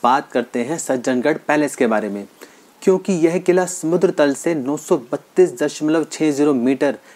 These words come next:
या इकतीस सौ फीट की ऊंचाई पर स्थित है, महाराणा इसे एस्ट्रोनॉमिकल सेंटर के रूप में डेवलप करना चाहते थे, ताकि मानसून की गतिविधियों का पहले से अनुमान लगाया जा सके।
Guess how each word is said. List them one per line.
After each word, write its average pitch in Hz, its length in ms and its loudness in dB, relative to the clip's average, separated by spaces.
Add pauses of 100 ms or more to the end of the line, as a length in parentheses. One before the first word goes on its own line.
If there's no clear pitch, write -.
(120)
या 147 280 2
इकतीस 170 520 -4
सौ 185 140 2
फीट 151 320 -4
की 175 140 2
ऊंचाई 151 380 0
पर 156 160 0
स्थित 127 320 -2
है, 151 160 -2 (340)
महाराणा 135 520 2
इसे 151 300 0 (260)
एस्ट्रोनॉमिकल 156 800 0
सेंटर 156 500 -2
के 165 200 0 (300)
रूप 135 200 0
में 175 140 -2
डेवलप 147 440 2
करना 131 220 0
चाहते 120 320 -4
थे, 110 160 -6 (580)
ताकि 143 300 0
मानसून 143 640 0
की 156 160 -6
गतिविधियों 127 600 -2
का 147 200 -2 (340)
पहले 135 280 0
से 151 140 0
अनुमान 131 440 0 (160)
लगाया 127 320 2
जा 117 160 -4
सके। 107 320 -10